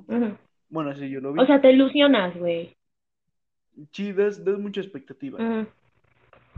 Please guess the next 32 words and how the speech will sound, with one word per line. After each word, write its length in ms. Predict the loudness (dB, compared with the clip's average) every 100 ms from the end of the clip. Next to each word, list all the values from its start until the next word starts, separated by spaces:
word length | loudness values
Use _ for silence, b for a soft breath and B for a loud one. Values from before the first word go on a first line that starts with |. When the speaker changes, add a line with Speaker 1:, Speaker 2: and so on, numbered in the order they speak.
| -16 -18 -14
Speaker 2:
Y 520 | -14 -14 -18 -20 -20 _ _
como 260 | -10 -10
a 40 | -8
mí 160 | -10
no 120 | -10 -12
se 120 | -12
me 140 | -10
da 100 | -10
eso 180 | -10 -12
de, 280 | -12 -14 _ _ _ _ _
de 600 | -18 -12 -10 -8 -10 -12 _
irme 260 | -12 -10 -12
en 100 | -10
tobogán 460 | -8 -6 -8 -10
como 280 | -14 -18 -14
gorda, 380 | -10 -10 -12 -20 -8
Speaker 1:
<laughs> 80 | -6
Speaker 2:
¿verdad? 520 | -6 -8 -14 -18 -18 _ _ _ _ _ -2
Speaker 1:
No, 300 | 2 4 6
casi 300 | 4 4 2
no. 300 | 0 -4 -10 _ _ _ _ _ _ _ _ _ _ _ _ _ _ _
Speaker 2:
Dije, 260 | -14 -10 -8
"Ok, 180 | -8 -8 -8
voy 160 | -6 -6
a 80 |
confiar 520 | -8 -14 -8 -8 -8 -10
y, 360 | -14 -16 -20 _ _
y 220 | -18 -14
a 80 | -12
ver 320 | -12 -16 -20 _ _ _ _ _
como 240 | -20 -18 -16
que, 140 | -16